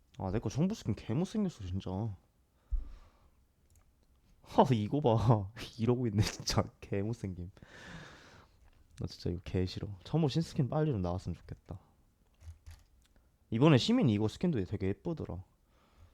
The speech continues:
음, 반말해서 죄송합니다. 간호사도 좀 예뻤고, 최면술사 진짜 이쁘고.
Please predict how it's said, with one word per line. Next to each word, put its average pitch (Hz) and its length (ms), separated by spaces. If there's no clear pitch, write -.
음, 87 240
반말해서 107 440
죄송합니다. 95 640
간호사도 123 460
좀 98 160
예뻤고, 104 640
최면술사 185 540
진짜 92 280
이쁘고. 87 380